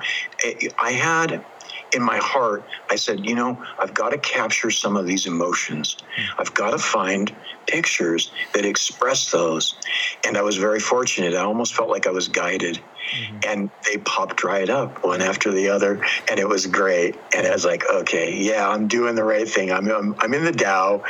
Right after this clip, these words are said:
Speaker 2: Mm-hmm.
Speaker 1: I'm, I'm doing the right thing because they're being given to me." And I'm like,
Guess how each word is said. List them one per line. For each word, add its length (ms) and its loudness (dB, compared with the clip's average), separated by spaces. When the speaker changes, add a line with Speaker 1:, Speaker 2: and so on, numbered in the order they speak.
Speaker 2:
Mm-hmm. 220 -2
Speaker 1:
I'm, 400 -2
I'm 160 -2
doing 240 0
the 80 4
right 260 2
thing 340 0
because 380 0
they're 100 -2
being 260 -4
given 380 -2
to 60 -2
me." 280 -2
And 80 0
I'm 140 -2
like, 220 -2